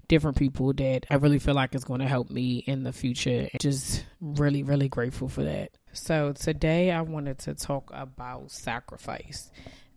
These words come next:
I know that with anything that you do, whether you wanna get good grades, whether you want a, you know, a,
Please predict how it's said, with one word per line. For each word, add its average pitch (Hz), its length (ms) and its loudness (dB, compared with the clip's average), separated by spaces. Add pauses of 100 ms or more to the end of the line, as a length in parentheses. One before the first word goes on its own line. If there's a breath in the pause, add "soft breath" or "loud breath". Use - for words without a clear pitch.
(380)
I 175 380 0 (320)
know 139 640 -2 (320 loud breath)
that 147 280 -2
with 151 160 -6
anything 175 480 0
that 143 220 -6
you 143 100 -4
do, 135 340 -4
whether 135 360 -4
you 135 440 -4
wanna 135 240 -4
get 127 220 -10
good 131 220 -10
grades, 151 680 -2
whether 135 240 -6
you 131 220 -8
want 131 400 -10
a, 120 420 -8 (160)
you 151 140 -6
know, 120 260 -6
a, 127 80 -6